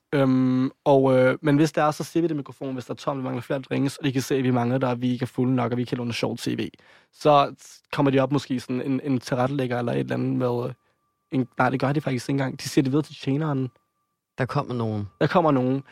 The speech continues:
Speaker 1: Det er tjeneren, der kommer op, men nogle gange så er der også tilrettelæggerne, som kommer op og sådan, "Her,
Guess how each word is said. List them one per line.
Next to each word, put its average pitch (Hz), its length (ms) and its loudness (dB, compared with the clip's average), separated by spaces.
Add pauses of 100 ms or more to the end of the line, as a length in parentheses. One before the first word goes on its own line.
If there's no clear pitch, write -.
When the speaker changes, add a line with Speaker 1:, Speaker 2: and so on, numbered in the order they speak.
(160)
Speaker 1:
Det - 20 -4
er 165 60 -4
tjeneren, 180 320 2
der 165 60 2
kommer 143 200 0
op, 139 140 0
men 147 100 4
nogle 151 120 2
gange 156 80 0
så - 80 -6
er - 20 0
der 143 40 4
også - 160 -4
tilrettelæggerne, 131 580 2
som 123 120 0
kommer 127 200 -2
op 135 100 -4
og 127 80 -2
sådan, 123 180 -2
"Her, 123 180 -4